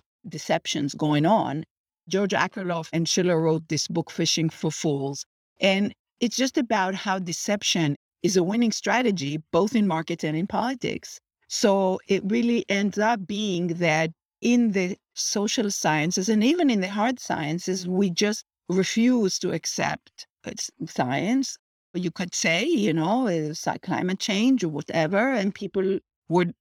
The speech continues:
deceiving on climate change as well. We have a book and a movie called Merchants of Doubt,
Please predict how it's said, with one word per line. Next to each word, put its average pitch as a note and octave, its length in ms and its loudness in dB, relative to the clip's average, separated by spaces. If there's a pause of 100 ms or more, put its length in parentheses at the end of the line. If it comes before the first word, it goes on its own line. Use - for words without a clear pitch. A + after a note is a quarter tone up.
(120)
deceiving G3+ 520 0
on G#3+ 200 2
climate C#4 360 2
change - 260 -4
as E3+ 140 -4
well. D4 280 0 (520)
We D#3+ 60 2
have D#3+ 100 0
a E3+ 60 -4
book F3 240 -2
and F3 140 0
a E3+ 40 0
movie F3 300 0
called E3 260 -2
Merchants E3+ 540 -2
of E3+ 180 -4
Doubt, E3 520 0